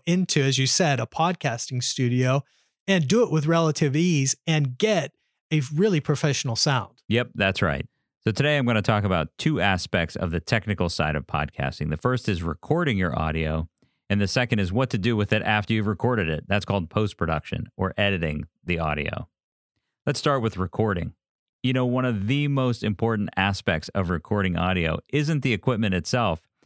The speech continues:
Speaker 2: It's the room where you record it. That's right, the room matters.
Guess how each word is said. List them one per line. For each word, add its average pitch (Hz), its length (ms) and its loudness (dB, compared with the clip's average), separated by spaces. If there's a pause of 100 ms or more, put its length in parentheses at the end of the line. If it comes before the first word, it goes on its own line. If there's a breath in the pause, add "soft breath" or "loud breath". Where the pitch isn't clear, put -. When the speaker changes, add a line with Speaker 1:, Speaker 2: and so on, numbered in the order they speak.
(120)
Speaker 2:
It's 143 180 -2
the 127 160 0
room 135 400 0
where 135 160 2
you 131 160 0
record 123 480 -2
it. - 160 -4 (720)
That's 135 200 0
right, 139 220 2
the 117 100 2
room 135 680 0 (180)
matters. 92 640 0